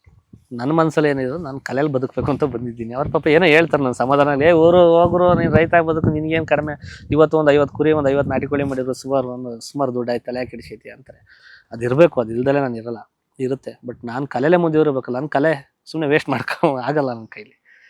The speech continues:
ಹೆಂಗಾಗುತ್ತೆ? ನಾನು ಟಿ ವಿ ನೋಡ್ತಾ ಇದ್ರು ಒಂದ್ಸತಿ ಐದು ನಿಮಿಷ, "ಅಯ್ಯೋ, ನಾನು ಆಕ್ಟಿಂಗ್ ಮಾಡ್ತಿದ್ದೆ, ಎಷ್ಟು ಚೆನ್ನಾಗಿ", ಹಂಗ್ ಹೋಗುತ್ತೆ, ಆ ಥರದ್ದೆಲ್ಲ ಆಗುತ್ತೆ.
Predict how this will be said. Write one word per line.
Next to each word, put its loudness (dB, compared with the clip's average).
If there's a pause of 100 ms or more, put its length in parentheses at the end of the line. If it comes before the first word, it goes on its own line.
(420)
ಹೆಂಗಾಗುತ್ತೆ? 2
ನಾನು -4
ಟಿ 2
ವಿ 2
ನೋಡ್ತಾ 2
ಇದ್ರು 2
ಒಂದ್ಸತಿ 0
ಐದು 2
ನಿಮಿಷ, -2
"ಅಯ್ಯೋ, 0
ನಾನು -10
ಆಕ್ಟಿಂಗ್ -10
ಮಾಡ್ತಿದ್ದೆ, -10
ಎಷ್ಟು -18
ಚೆನ್ನಾಗಿ", -10
ಹಂಗ್ -12
ಹೋಗುತ್ತೆ, -8
ಆ -16
ಥರದ್ದೆಲ್ಲ -6
ಆಗುತ್ತೆ. -8